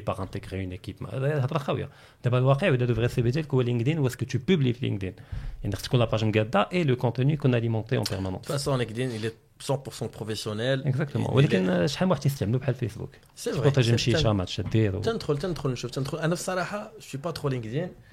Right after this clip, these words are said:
Speaker 2: انا شوي ترو فيسبوك.
Speaker 1: مم.
Speaker 2: آه، ملي دخلت
Speaker 1: لا،
Speaker 2: في
Speaker 1: هو كل، كل ريزو عنده الكونتوني
Speaker 2: Exactement.
Speaker 1: ديالو،
Speaker 2: بحال دابا، بحال
Speaker 1: الفورما
Speaker 2: دابا
Speaker 1: ديالو.
Speaker 2: في فيسبوك، لافونتاج ديالو سي كو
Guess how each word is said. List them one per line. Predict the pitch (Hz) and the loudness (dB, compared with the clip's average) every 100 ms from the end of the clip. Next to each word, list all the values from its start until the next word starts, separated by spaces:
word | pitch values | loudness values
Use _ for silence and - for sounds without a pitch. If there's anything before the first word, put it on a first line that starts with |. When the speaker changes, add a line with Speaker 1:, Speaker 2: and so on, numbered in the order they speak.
| - - | -18 -12
Speaker 2:
انا | 123 | -6
شوي | 123 123 | -6 -6
ترو | - 147 | 2 2
فيسبوك. | 143 123 - 113 156 151 - - - | 4 0 -4 -2 -2 -2 -12 -8 2
Speaker 1:
مم. | 110 104 | 4 4
Speaker 2:
آه، | 104 113 - | -2 -6 -4
ملي | 123 156 | 0 0
دخلت | 143 160 143 | 2 -2 2
Speaker 1:
لا، | - | 6
Speaker 2:
في | |
Speaker 1:
هو | 175 | 6
كل، | - 214 | 6 6
كل | 196 175 - 165 147 143 127 | 6 4 4 6 6 6 6
ريزو | 127 190 | 6 6
عنده | 139 113 127 123 113 110 | 4 6 4 4 2 0
الكونتوني | 113 123 139 170 | 4 8 10 10
Speaker 2:
Exactement. | |
Speaker 1:
ديالو، | 123 98 | 8 6
Speaker 2:
بحال | 143 | 6
دابا، | 147 131 | 4 4
بحال | 113 | 4
Speaker 1:
الفورما | 113 | 4
Speaker 2:
دابا | 135 | 4
Speaker 1:
ديالو. | 95 | 2
Speaker 2:
في | 92 - | -2 -2
فيسبوك، | 151 143 156 208 127 | 0 0 0 -2 -2
لافونتاج | 123 123 135 135 110 | 0 2 2 0 0
ديالو | 120 151 | 2 0
سي | 143 | -2
كو | 139 127 | -2 -4